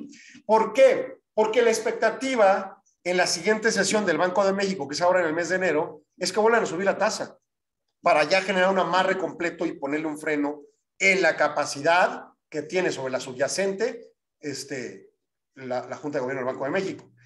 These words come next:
Entonces, eso provocaría un mayor, eh, premio o, o, o diferencia entre la tasa mexicana y la americana,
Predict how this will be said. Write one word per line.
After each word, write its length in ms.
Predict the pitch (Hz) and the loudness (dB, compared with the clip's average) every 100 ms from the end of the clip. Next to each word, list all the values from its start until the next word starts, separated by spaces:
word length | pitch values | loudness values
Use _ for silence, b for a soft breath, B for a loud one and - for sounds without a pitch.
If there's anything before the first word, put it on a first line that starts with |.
| b b b b b b b _ | b b b b b b b _
Entonces, 840 | 196 190 262 247 240 226 - - _ - | -6 4 4 6 4 2 -2 -10 _ -2
eso 360 | 208 208 214 | 0 2 0
provocaría 920 | 202 190 196 196 196 196 185 190 - - | 0 2 2 4 2 4 2 2 -2 -2
un 280 | 247 269 247 | 2 4 4
mayor, 720 | 226 185 185 202 202 - - | 4 2 4 4 4 -2 -8
eh, 300 | 170 160 151 - | -6 -4 -6 2
premio 480 | 226 240 196 170 | 4 6 4 2
o, 280 | 175 190 156 | 0 -2 -2
o, 320 | 151 143 - | 0 0 -2
o 40 | 143 | -4
diferencia 600 | 151 165 160 233 226 180 | -4 -2 2 4 2 -2
entre 140 | 127 | -4
la 80 | 131 | -2
tasa 200 | 165 196 | 0 0
mexicana 300 | 190 190 196 | 0 0 2
y 40 | |
la 60 | 196 | 2
americana, 500 | 196 190 175 165 180 | 0 0 0 0 -4